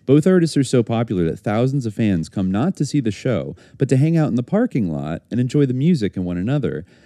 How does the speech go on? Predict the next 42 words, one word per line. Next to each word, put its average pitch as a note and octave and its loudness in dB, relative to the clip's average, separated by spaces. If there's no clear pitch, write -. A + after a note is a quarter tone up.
Similar F#3+ 2
to D#3 0
the C3 4
accessory A2 0
market F#2 -2
for - -8
the F#2 -2
iPhone, F#2+ -4
Swift - 0
and C#3+ 0
the G#2+ 2
Dead G#2+ 2
have F2 -2
even F2 -4
spurred A#2+ -2
their F2 0
own E2 -2
secondary F2 -4
economies. E2 -4
When G#2+ -2
they A2 4
come D#3+ 0
to B2 0
town, F#2+ -2
small A#2 -2
but A#2+ 0
vibrant G2+ -2
economies G2+ -4
pop D2+ -10
up, D2+ -6
driving B2+ 0
up A#2 -2
hotel A2 -2
and G2 0
tan-, G2 -4
and G2 -2
transportation A2+ -2
prices D#2+ -6
while - -6
entertaining G#2 -4
the E2 -6
locals. G#2 -4